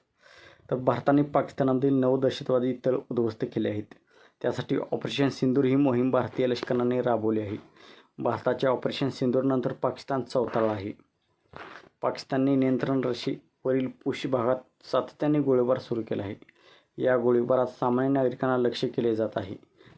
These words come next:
त्यात भारताच्या बारा नागरिकांचा मृत्यू देखील झालेला आहे. तसेच चाळीसपेक्षा अनेक लोक जखमी झालेले आहेत. या हल्ल्यात भारतातील एक सैनिक शहीद झाला आहे.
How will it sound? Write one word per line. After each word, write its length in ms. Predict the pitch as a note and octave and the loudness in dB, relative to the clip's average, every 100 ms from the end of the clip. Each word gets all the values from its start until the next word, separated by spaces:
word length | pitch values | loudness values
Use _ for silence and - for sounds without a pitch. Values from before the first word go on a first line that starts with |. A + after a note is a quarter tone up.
| - | -2
त्यात 100 | B2+ | 0
भारताच्या 560 | A#2+ A#2 G#2+ B2+ C#3 | 2 2 2 0 0
बारा 320 | C3 B2+ B2 B2+ | 0 2 4 4
नागरिकांचा 560 | C3+ B2+ C3 B2+ C#3+ | 2 0 0 0 0
मृत्यू 340 | B2+ A#2+ A2+ C3 | 0 0 -2 -2
देखील 280 | B2+ B2 | 0 -2
झालेला 320 | A#2+ A2+ G#2+ G#2+ | -2 -2 -2 -4
आहे. 120 | G#2 | -6
तसेच 540 | - - - C3 - | -12 -10 -4 -4 -2
चाळीसपेक्षा 600 | C3+ B2+ B2 C#3 - C#3 - - - - _ B2+ | -2 -2 -2 -4 -2 -4 -6 -18 -20 -20 _ -2
अनेक 240 | C3+ C#3 | 0 2
लोक 180 | C#3+ C3+ | 0 0
जखमी 400 | C3+ B2+ C3 B2 | -2 0 0 2
झालेले 320 | B2+ A2+ A2 | 0 0 0
आहेत. 120 | G#2+ G#2+ - _ _ _ | -2 -6 -16 _ _ _
या 200 | A2+ B2 | -2 0
हल्ल्यात 200 | A#2 A#2+ | 0 0
भारतातील 600 | A#2+ A#2+ G#2 B2 C#3 B2+ | 0 -4 -2 -4 -2 -2
एक 180 | - - | -2 -2
सैनिक 340 | - C3 C3+ | -2 0 0
शहीद 300 | - C3+ B2+ | -2 -2 0
झाला 200 | B2 A#2+ | 0 0
आहे. 140 | G#2+ | -2